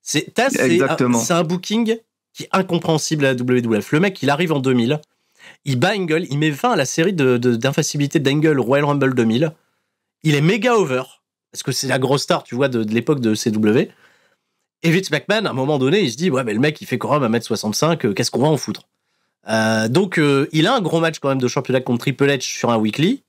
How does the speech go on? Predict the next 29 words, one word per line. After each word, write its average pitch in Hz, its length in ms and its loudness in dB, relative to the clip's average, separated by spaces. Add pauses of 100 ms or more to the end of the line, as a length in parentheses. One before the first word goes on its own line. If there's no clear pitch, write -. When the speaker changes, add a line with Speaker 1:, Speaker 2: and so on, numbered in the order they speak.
Speaker 1:
qu'il 101 140 -6
va 98 80 -2
perdre. 156 400 -2 (540)
Euh, 110 200 -2 (120)
et 226 160 2
puis 202 320 -2
après, 147 320 -2
Taz, 170 500 -4 (340)
ils 165 140 2
le 165 120 4
font 208 200 -2
tourner 143 320 2
heel. 120 180 -2 (720)
Il 160 120 2
feud 233 220 2
avec 123 220 -2
Jerry 190 280 -2
Lawler, 131 260 0 (480)
jusque 139 300 -4
SummerSlam. 110 580 -2 (580)
Et 226 140 2
après, 185 560 -2 (560)
Taz, 190 400 -2 (180)
ça - 200 -8
fait 139 120 -2
ça, - 260 -6 (240)
tout 135 100 -6
le 120 60 -4
temps. - 200 -4